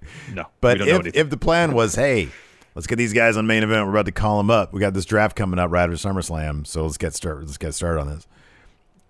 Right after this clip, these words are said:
Speaker 2: And they, like, they did the main event thing. They're like, "Okay, let's drop the titles 'cause we're gonna draft them soon. Let's get 'em working here." And then they're like, "Hey, by the way, the draft, it's gonna be, like, a month later."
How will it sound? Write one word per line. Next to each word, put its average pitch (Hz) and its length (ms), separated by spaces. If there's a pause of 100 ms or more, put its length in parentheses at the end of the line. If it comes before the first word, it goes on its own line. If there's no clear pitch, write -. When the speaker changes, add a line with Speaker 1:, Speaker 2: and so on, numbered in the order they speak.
Speaker 2:
And 107 260
they, 101 120
like, 92 260
they 92 140
did 90 220
the 90 80
main 90 200
event 87 240
thing. 90 140
They're 87 120
like, 87 140
"Okay, 98 260
let's 80 200
drop 92 340
the 87 60
titles 92 340
'cause 90 100
we're 85 80
gonna 87 140
draft 87 320
them 76 260 (300)
soon. 101 320
Let's 90 160
get 101 140
'em 95 340
working 95 300
here." 80 280 (600)
And 101 200
then 98 180
they're 95 80
like, 92 180
"Hey, 101 160
by 104 180
the 104 80
way, 101 160 (100)
the 92 420
draft, 107 600
it's - 140
gonna 123 160
be, 110 100
like, 95 160
a 87 80
month 90 200
later." 80 360